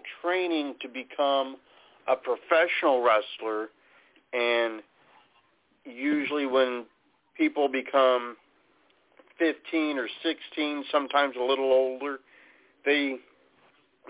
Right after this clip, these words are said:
begin their training for professional wrestling, and they'll spend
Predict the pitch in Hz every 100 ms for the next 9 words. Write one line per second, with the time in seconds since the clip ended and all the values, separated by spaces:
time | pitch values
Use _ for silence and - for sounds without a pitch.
0 | - 135 127 110 147 170 175 143 - 131
1 | 131 127 - 117 - 110 - 123 113 -
2 | 113 104 107 - - 110 113 - _ _
3 | _ _ _ _ _ 113 117 120 123 -
4 | 131 123 117